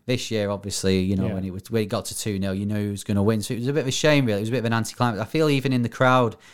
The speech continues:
Speaker 1: L A F C's fans, I think most of them, it looked like, didn't know they'd won.
Speaker 2: Yeah.
Speaker 1: Uh, it was a bit weird, but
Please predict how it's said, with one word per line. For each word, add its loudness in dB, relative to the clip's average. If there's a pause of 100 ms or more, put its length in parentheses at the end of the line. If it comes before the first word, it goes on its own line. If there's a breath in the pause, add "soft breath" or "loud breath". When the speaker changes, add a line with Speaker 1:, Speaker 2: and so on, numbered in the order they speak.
(140 loud breath)
Speaker 1:
L 6
A 6
F 2
C's -2
fans, 0 (340 soft breath)
I -4
think 2
most 2
of -4
them, 0
it -4
looked -2
like, -2
didn't -2
know 0
they'd -2
won. 0
Speaker 2:
Yeah. -6
Speaker 1:
Uh, 0
it -4
was -4
a -2
bit -4
weird, 0
but -2